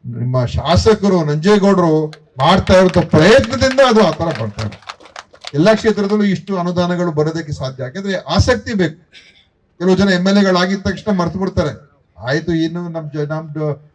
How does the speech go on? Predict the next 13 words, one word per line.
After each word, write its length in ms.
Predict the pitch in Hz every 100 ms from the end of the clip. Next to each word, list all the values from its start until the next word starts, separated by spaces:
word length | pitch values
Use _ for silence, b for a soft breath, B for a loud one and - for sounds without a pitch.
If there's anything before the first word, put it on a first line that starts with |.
| _
ಆ, 240 | 139 139 139
ಎಷ್ಟು 300 | 143 147 160
ಮಾಡಕ್ 260 | 156 156
ಸಾಧ್ಯ 280 | 156 151 151
ಆಗತ್ತೆ 220 | 151 156
ಮಾಡೋದು, 420 | 151 151 165 180 175
ಆಗದೆ 300 | 143 151 151
ಇರೋದು 220 | 151 131
ಬಿಟ್ಬಿಡೋದು. 680 | 123 135 151 147 180 - _ _ _
ಸರ್ಕಾರ 420 | 160 156 180 170
ಏನೇನ್ 240 | 160 165
ಬರ್ತದೆ 400 | 151 151 151 165
ಅದರ 160 | 143 151